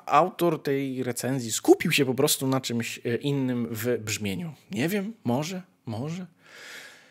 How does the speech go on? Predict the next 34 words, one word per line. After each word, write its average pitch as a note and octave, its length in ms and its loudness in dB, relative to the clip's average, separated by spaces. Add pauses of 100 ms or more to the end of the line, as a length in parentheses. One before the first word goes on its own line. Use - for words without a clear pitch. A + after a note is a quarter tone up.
(400)
No B2+ 100 2
bo C#3 120 8
jak D#3 180 4
to E3 100 2
jest, E3+ 200 2
że, C3+ 140 -2
kurczę, C3+ 300 -6
że A#2+ 320 -2
nie C3 200 0
potrafimy C3+ 520 -4
tego B2 500 0
obiektywnie C3 480 0
sprawdzić, D3+ 580 -4
a B2+ 80 0
jednak C3+ 440 -4
ludzie A#2 200 -6
słyszą? G#2 480 -10
No B2 100 -8
jak F#3 240 -6
to C3 120 -14
jest? - 400 -14 (680)
Gdy D3 140 4
z - 80 4
kolei G#3 560 2
w A#2 80 -8
jednym C3+ 280 2
z A2 60 -2
nagrań B2 400 0 (120)
pojawił D3 320 2
się C3+ 160 -4
wspomniany C#3 440 -4
kościelny D3 460 0
dzwon, A#2+ 340 2 (480)
y, A#2 200 0